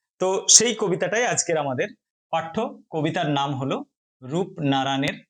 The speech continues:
কুলে। কবিতার নাম রূপনারায়ণের কুলে। আচ্ছা বলো তো, রূপনারায়ণ তোমরা নাম শুনেছো আগে?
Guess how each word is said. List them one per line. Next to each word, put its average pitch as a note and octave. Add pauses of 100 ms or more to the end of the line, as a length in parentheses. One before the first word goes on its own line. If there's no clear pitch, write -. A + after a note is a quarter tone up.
(200)
কুলে। C3 (1160)
কবিতার F#3+
নাম G3
রূপনারায়ণের C#3+ (220)
কুলে। E3
আচ্ছা E3+
বলো G#3
তো, A#3
রূপনারায়ণ A3 (120)
তোমরা A3+
নাম G3+
শুনেছো G3
আগে? G3+